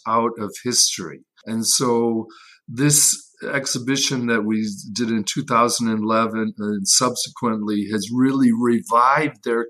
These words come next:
careers. And they, they travel all the time now giving lectures on their films. And, and of course, at U C L A, we made new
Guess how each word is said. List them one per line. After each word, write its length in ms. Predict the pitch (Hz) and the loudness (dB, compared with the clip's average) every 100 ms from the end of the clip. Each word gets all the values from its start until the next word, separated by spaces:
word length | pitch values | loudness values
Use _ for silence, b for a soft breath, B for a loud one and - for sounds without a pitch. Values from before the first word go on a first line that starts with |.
| - | -6
careers. 640 | 127 123 147 139 110 92 | -4 0 2 2 2 0
And 140 | 107 98 | 0 0
they, 200 | 104 98 _ B B B 117 | -2 -4 _ B B B -2
they 100 | 107 | 0
travel 540 | - 123 123 120 117 | 2 4 4 4 2
all 160 | 113 113 | 2 0
the 100 | 110 | -2
time 420 | - 127 127 123 | 2 2 2 0
now 300 | 117 113 107 | 2 2 2
giving 320 | 101 101 101 107 | 0 -2 0 2
lectures 560 | 123 127 - 117 101 | 0 -2 -4 -2 -2
on 160 | 92 92 | -4 -2
their 160 | 92 | -6
films. 640 | 95 - 135 131 123 110 107 | -6 0 2 4 2 0 0
And, 200 | 101 101 - 120 | 0 0 0 0
and 140 | 104 | -2
of 120 | 98 | -2
course, 360 | - 113 - - 117 | 2 2 2 -6 -4
at 180 | 104 - | -2 0
U 160 | 117 | 0
C 240 | 117 - 113 | 2 2 2
L 160 | 107 | 2
A, 100 | 107 | 2
we 180 | 104 104 | 2 2
made 280 | 98 98 95 | 2 0 0
new 240 | 101 104 | 0 0